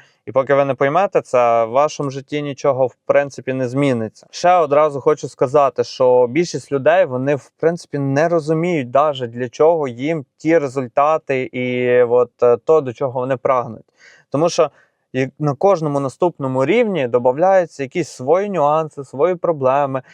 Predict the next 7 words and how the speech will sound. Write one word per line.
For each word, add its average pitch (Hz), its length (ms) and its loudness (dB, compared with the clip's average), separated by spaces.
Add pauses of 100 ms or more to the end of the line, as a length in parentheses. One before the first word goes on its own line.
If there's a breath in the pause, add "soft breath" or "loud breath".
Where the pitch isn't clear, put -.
(120)
І 135 100 -8
чим 190 280 0
стає 156 420 -2
більший 131 480 -2
рівень, 220 380 -2 (320 soft breath)
тим 165 320 0
більше 123 760 -2